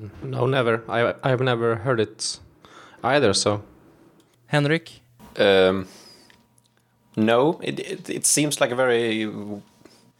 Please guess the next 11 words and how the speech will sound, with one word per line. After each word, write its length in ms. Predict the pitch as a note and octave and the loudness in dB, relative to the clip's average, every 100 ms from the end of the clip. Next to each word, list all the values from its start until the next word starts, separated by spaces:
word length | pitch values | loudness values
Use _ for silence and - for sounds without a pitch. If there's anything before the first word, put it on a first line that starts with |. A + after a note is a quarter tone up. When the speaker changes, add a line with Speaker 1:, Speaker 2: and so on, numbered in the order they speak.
| _ - | _ -4
Speaker 3:
complicated 720 | - F3 E3+ G#2+ G2 F2+ F2 | -2 -2 -4 -2 -2 -2 -4
word. 260 | F#2 - - _ _ _ _ G#3 | -4 -6 -12 _ _ _ _ -2
Speaker 2:
Ogooglebar. 1160 | E3 C3 A#2+ B2 A2+ A#2 A2+ A#2 C#3+ G#2 F#2+ - _ _ _ | 0 0 0 0 2 0 0 0 0 -2 -6 -10 _ _ _
Speaker 3:
Yeah. 320 | C3 E3 E3+ - - - | 2 2 2 -6 -20 -4
Speaker 2:
And 140 | C#3+ | -2
translated, 640 | - E3 D#3+ C3+ D3+ C3 B2+ | 0 2 2 2 2 2 2
that 160 | C3 | 2
would 160 | C3+ B2+ | 2 2
be, 280 | C3 B2 A#2+ | 2 2 2
like, 360 | B2 A#2+ A2+ - | 2 2 0 -2
ungoogleable. 1300 | C#3 C3+ B2 D#3 D#3+ C3+ B2 A#2 A2+ A2+ G#2+ G2 | 0 0 0 0 0 2 2 0 0 0 0 -4